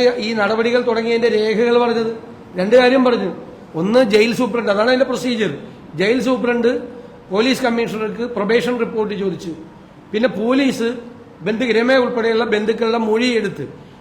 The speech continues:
ഈ റിപ്പോർട്ട് ജയിൽ വകുപ്പിന് കൊടുക്കുമ്പോഴാണ് ജയിൽ വകുപ്പ് അടുത്ത പ്രൊസീജിയറായിട്ട് പിന്നെ അത് ഗവൺമെന്റ് വഴി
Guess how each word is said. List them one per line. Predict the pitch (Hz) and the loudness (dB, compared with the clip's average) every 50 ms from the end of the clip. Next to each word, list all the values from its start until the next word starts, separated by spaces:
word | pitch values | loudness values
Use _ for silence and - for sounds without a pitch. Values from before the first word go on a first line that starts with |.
| - - | -10 -4
ഈ | 196 233 285 311 | 0 2 2 2
റിപ്പോർട്ട് | 277 262 - - 254 262 262 202 240 254 262 254 254 - - - - - | 2 0 -2 -2 -2 -2 -2 0 -2 -2 -2 -4 -6 -10 -14 -16 -16 -6
ജയിൽ | 160 180 220 247 247 254 | -2 0 0 2 4 4
വകുപ്പിന് | 262 247 247 - 254 240 | 4 4 4 2 -2 -2
കൊടുക്കുമ്പോഴാണ് | 254 247 226 202 196 226 220 226 220 220 214 208 208 214 247 - - - - - - - - 160 | -2 0 -2 0 0 -2 -2 0 0 0 0 0 0 -4 -6 -8 -12 -16 -18 -20 -20 -18 -14 -2
ജയിൽ | 156 214 240 262 277 277 | 2 4 6 6 6 6
വകുപ്പ് | 269 254 247 240 240 254 | 6 6 6 4 4 2
അടുത്ത | 233 214 233 - 262 | 2 0 0 0 0
പ്രൊസീജിയറായിട്ട് | 240 220 226 185 208 226 202 226 214 226 214 185 220 | -2 -2 -2 -4 -4 -4 -4 -2 -2 -2 -4 -4 -6
പിന്നെ | 214 226 226 226 | -6 -6 -4 -4
അത് | 220 226 262 - - - - - - - - - | -2 -4 -4 -6 -10 -14 -18 -20 -20 -20 -14 -4
ഗവൺമെന്റ് | 170 196 220 233 247 247 240 220 | -2 0 0 2 2 0 2 2
വഴി | 240 233 220 226 240 262 269 | 2 2 2 0 -2 -4 -6